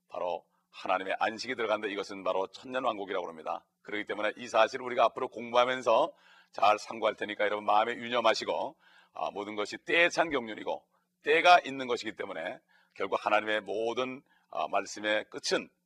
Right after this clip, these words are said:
예수 그리스도가 다 통일하고 이 예수 그리스도가 이 지상의 인자로 다시 오심으로써 왕 중의 왕으로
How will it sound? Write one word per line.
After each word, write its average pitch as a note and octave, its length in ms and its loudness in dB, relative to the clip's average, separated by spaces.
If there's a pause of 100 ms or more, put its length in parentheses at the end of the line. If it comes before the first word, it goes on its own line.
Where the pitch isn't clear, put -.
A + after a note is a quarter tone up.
예수 F#2+ 340 -6
그리스도가 F2+ 420 -4
다 G#2 180 4
통일하고 C3 600 2 (260)
이 E3 220 -4
예수 C3+ 300 -2
그리스도가 A2+ 360 0
이 A2 100 -4
지상의 G#2 480 -4
인자로 B2+ 560 2 (280)
다시 G2 400 -2
오심으로써 F#2 720 -6
왕 B2+ 280 4
중의 C#3+ 220 0
왕으로 A2+ 560 2